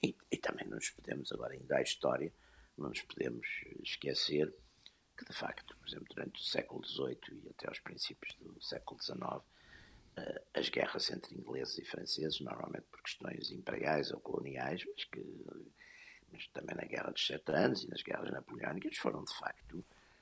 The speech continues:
eh, enfim, guerras bastante significativas. Portanto, não há,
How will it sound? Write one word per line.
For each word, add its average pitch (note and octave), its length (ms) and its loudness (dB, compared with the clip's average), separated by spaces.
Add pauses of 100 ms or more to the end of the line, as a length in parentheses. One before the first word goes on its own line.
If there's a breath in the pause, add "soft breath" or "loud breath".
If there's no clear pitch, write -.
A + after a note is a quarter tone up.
(240)
eh, - 580 2 (640)
enfim, - 580 0 (140)
guerras E2 480 6
bastante - 500 2
significativas. - 1000 0
Portanto, - 260 -18 (120)
não B1 220 -2
há, C2 260 2